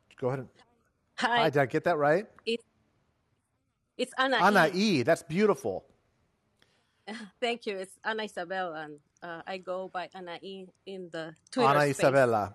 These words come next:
Speaker 1: Beautiful. How could, wh-,
Speaker 2: <laughs>
Speaker 1: wh-,
Speaker 2: Thank
Speaker 1: what
Speaker 2: you.
Speaker 1: question do you have?
Speaker 2: I'm so happy to talk to you. I am a huge
Speaker 1: Oh,
Speaker 2: fan.
Speaker 1: thank you.
Speaker 2: I, I follow you on Politicology, and I'm always looking forward to what you have to share on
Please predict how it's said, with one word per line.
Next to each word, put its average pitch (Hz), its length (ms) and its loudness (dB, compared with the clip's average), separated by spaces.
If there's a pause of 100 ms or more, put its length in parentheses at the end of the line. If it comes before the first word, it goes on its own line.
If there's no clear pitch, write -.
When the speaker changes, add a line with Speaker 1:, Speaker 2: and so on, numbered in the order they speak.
Speaker 1:
Beautiful. 143 480 -2 (580)
How 170 140 -2
could, 196 160 -4 (220)
wh-, 170 60 -6 (120)
Speaker 2:
<laughs> - 0 -
Speaker 1:
wh-, 226 240 -4 (140)
Speaker 2:
Thank 185 180 0
Speaker 1:
what 160 120 -2
Speaker 2:
you. - 20 -14
Speaker 1:
question 165 340 2
do 113 80 -6
you 98 60 -4
have? 98 140 -8 (180)
Speaker 2:
I'm 254 140 2 (1040)
so 262 240 -2
happy 285 360 -4
to 269 140 -20
talk 233 280 -16
to 277 80 -16
you. 285 240 -14 (120)
I 208 160 -10
am 220 160 -16
a 214 60 -18
huge 233 240 -16
Speaker 1:
Oh, 147 160 -2
Speaker 2:
fan. 117 120 0
Speaker 1:
thank 240 200 -4
you. 104 180 -6
Speaker 2:
I, 190 520 -10 (840)
I 196 180 -10
follow 208 280 -8
you 220 300 -12
on 185 360 -12
Politicology, 240 1000 -8
and 185 180 -8
I'm 185 140 -8
always 196 360 -12
looking 202 280 -18
forward 202 380 -10
to 196 100 -16
what 170 120 -14
you 190 100 -18
have 202 180 -12
to 196 100 -18
share 202 300 -4
on 175 100 -14